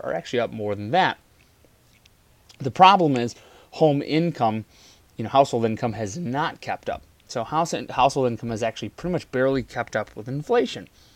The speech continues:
So that you have now a gap that's starting between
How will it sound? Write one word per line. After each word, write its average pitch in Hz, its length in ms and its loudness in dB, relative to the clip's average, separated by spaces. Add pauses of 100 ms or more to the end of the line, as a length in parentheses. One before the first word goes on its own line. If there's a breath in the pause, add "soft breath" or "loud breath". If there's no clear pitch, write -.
(120 soft breath)
So 123 140 -6
that 113 140 -8
you 123 140 0
have 120 240 0
now 120 220 -2
a 113 120 -2
gap 135 440 -6 (680)
that's - 160 -12
starting 110 380 0
between 117 420 -4